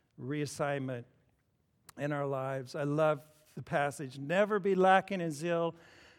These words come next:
but keep your spirit-, spiritual fervor, serving the Lord." And, and the Lord is saying, "Keep pressing in, keep alive, keep spiritually fed, keep giving out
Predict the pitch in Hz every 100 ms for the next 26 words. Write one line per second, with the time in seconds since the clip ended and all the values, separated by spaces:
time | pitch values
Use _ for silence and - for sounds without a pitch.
0 | _ 175 180 - 226 226 190 170 - -
1 | 190 185 180 - - - - - 180 180
2 | 175 156 - - 165 147 131 127 - -
3 | - 175 170 180 170 151 139 135 135 131
4 | 131 117 - - - _ 156 151 151 139
5 | - 151 156 139 160 147 196 214 202 -
6 | 196 185 165 - - 208 220 - - _
7 | _ _ _ _ - 202 208 - 180 170
8 | 165 151 - 196 196 196 151 160 170 180
9 | 180 170 - 202 190 - - - - _
10 | - - - 196 190 180 180 - 185 180
11 | 170 - _ _ _ - 202 202 202 190
12 | 190 170 170 170 170